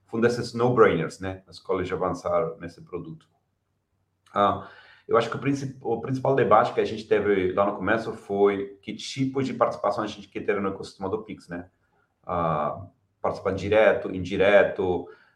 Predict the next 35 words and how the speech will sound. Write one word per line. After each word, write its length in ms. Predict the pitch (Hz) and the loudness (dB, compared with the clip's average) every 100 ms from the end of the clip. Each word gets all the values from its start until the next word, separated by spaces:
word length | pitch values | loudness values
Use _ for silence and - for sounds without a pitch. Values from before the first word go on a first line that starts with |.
| _ - | _ -6
ah, 160 | 90 110 | -6 -6
e 100 | - | -6
cada 360 | - 143 147 | 2 6 8
um 200 | 135 139 | 8 4
desses 420 | 127 139 - - | 4 4 2 -6
tem 640 | - 120 127 127 120 110 - - _ _ _ _ _ _ _ | -4 0 0 0 -2 -6 -12 -18 _ _ _ _ _ _ _
lado 440 | 95 104 107 104 | -4 -2 -2 -4
positivo 480 | - - - 131 131 | -14 -20 -14 -6 -2
e 20 | |
lado 160 | 120 113 | 0 -2
negativo, 480 | 120 135 - 92 80 | -4 -4 -6 -10 -8
né? 180 | 92 - - - | -10 -12 -10 -2
Ah, 480 | 87 82 82 - | 2 2 2 -2
à 20 | 98 | -4
medida 380 | 98 98 117 | -4 -4 -4
que 60 | - | -4
tu 80 | 104 | 2
vai 200 | 110 107 | 4 4
te 80 | 101 | 0
afastando 600 | - - - 110 110 101 | -4 -6 0 0 2 2
mais 680 | 98 113 131 131 - _ _ | 4 4 4 -2 -10 _ _
do, 200 | 101 98 | -8 -2
da 80 | 98 | -2
participação 420 | - - - 113 | -2 -8 -12 -8
direta, 600 | 104 107 110 120 147 143 | -2 4 4 4 4 2
os 160 | 139 131 | 0 -6
custos 340 | - 110 - | -12 -18 -18
são 100 | 104 | -8
maiores, 460 | 120 175 135 95 - | 0 6 6 6 2
né? 160 | 107 110 | -4 -4
E 80 | 110 | -6
um, 220 | 107 104 | -8 -10
um 60 | 101 | -8
produto 460 | 107 101 120 123 | -6 -6 -10 -14
que 400 | - 131 127 - | -8 -4 -4 -6